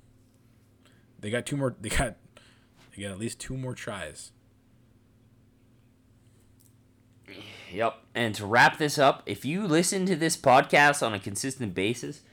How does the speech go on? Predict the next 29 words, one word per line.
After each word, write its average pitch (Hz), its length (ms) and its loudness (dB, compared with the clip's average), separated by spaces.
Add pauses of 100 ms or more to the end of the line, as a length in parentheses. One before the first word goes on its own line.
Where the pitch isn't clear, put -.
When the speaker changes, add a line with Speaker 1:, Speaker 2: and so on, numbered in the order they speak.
(260)
Speaker 2:
you 101 120 -4
probably 160 500 6
think 147 280 0
I'm 127 240 4
bipolar. 110 580 4 (1800)
'Cause 127 140 -4
if 123 80 -8
you 123 140 -2
listen 180 280 0
to 165 80 4
the 135 100 4
one 135 220 6
right 135 140 8
after 131 260 6
game 120 360 2
one, 113 260 6
I'm, 90 300 0
like, 92 240 -2
totally 131 400 2
chilled 113 360 0
out 117 300 4 (800)
<laughs> - 880 -18
and 87 460 -2
totally 170 680 4
normal. 156 460 2
And 120 200 -6
then 120 180 -4
it's 117 200 -8
like, 110 240 -4